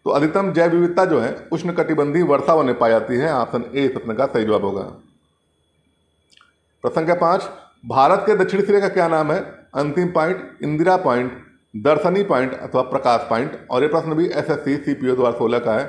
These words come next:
तो भारत के दक्षिणी सिरों को जो है इंदिरा पॉइंट के नाम से जानते हैं। ऑप्शन बी इस प्रश्न का सही जवाब होगा।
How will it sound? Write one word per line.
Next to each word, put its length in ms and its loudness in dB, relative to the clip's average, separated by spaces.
तो 60 -6
भारत 360 4
के 140 0
दक्षिणी 300 2
सिरों 200 0
को 100 0
जो 140 2
है 220 -2
इंदिरा 280 0
पॉइंट 280 2
के 60 -2
नाम 160 0
से 100 -2
जानते 340 0
हैं। 180 -2
ऑप्शन 460 -2
बी 80 -2
इस 60 -4
प्रश्न 240 -8
का 120 -2
सही 180 -2
जवाब 200 0
होगा। 220 -4